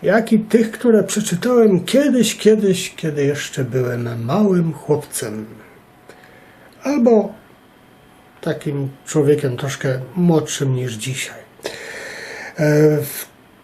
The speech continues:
tym odcinku cyklu Książki, które czytam,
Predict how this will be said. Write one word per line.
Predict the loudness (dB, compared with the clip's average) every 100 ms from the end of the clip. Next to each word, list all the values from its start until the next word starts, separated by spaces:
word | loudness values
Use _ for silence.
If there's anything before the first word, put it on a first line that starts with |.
| _
tym | 4 6 4 2 -10 _ _
odcinku | 0 0 2 4 4 4 0
cyklu | -4 2 2 2 -2
Książki, | 0 4 4 4 2 0
które | 2 0 2
czytam, | 0 2 2 2 -2 -4